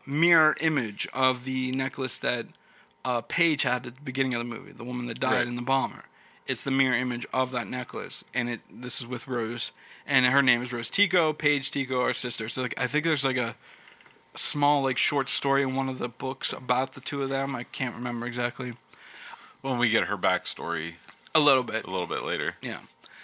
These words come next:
Speaker 1: Um, and Rose is, like, manning, making sure nobody fucking escapes through the escape pods. And we see
Speaker 2: Well,
Speaker 1: f-
Speaker 2: sh-, yeah, she's, uh,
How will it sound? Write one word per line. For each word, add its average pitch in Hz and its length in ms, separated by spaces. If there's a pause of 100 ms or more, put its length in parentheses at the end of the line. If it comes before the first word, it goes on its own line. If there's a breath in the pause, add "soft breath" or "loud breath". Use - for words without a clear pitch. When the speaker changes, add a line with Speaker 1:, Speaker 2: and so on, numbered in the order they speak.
(340 loud breath)
Speaker 1:
Um, 143 500
and 156 360 (140)
Rose 185 380
is, 170 640
like, 160 160
manning, 160 640
making 160 280
sure 165 180
nobody 151 400
fucking 143 420
escapes - 880
through 143 160
the 139 140
escape 180 380
pods. - 460 (560 loud breath)
And 131 220
we 135 60
see 131 140
Speaker 2:
Well, 123 240 (120)
Speaker 1:
f- - 40
Speaker 2:
sh-, - 280 (140)
yeah, 101 320
she's, 117 840
uh, 85 440